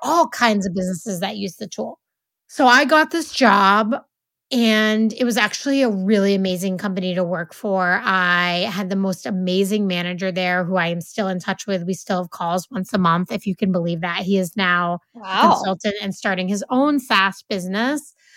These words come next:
Speaker 1: But yes, him and I are, are still really close. It was a really amazing job. I learned so much. And all that to say, like, that was kind of my first introduction to getting into the world of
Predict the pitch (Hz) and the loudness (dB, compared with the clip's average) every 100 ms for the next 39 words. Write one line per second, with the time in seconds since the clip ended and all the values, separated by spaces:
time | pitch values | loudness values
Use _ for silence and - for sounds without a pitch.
0 | - - 202 226 202 190 - 226 226 226 | -20 -2 0 2 2 0 -4 -2 2 4
1 | 214 208 208 214 185 - 269 269 226 208 | 4 4 2 -2 -4 2 4 6 2 0
2 | - 214 196 - 233 220 220 185 214 233 | -2 -2 -2 -2 -4 -2 -2 -2 0 2
3 | 233 233 208 202 196 202 202 202 190 196 | 2 0 0 0 -2 -2 -2 2 2 2
4 | 185 190 196 202 202 - - - - - | -2 -2 -2 -2 -4 -8 -18 -20 -12 0
5 | 220 214 202 165 160 226 - - _ _ | 2 4 2 0 -2 -6 -10 -12 _ _
6 | _ _ _ 240 208 196 190 196 202 - | _ _ _ 0 4 4 4 2 0 -4
7 | _ _ _ 277 254 254 220 - 208 320 | _ _ _ 4 6 6 4 2 0 6
8 | 294 240 202 214 208 202 - 220 202 190 | 6 6 4 0 0 -4 -4 -2 0 0
9 | 180 - - 240 220 214 - - - - | 0 -4 -2 2 2 2 -4 -18 -20 -20
10 | _ _ _ 226 220 214 208 196 - 214 | _ _ _ 0 2 2 2 2 0 0
11 | 196 185 196 190 190 190 190 208 190 175 | 0 -2 -2 0 0 -2 -4 -4 -4 -2
12 | 190 185 185 196 | 0 0 0 -4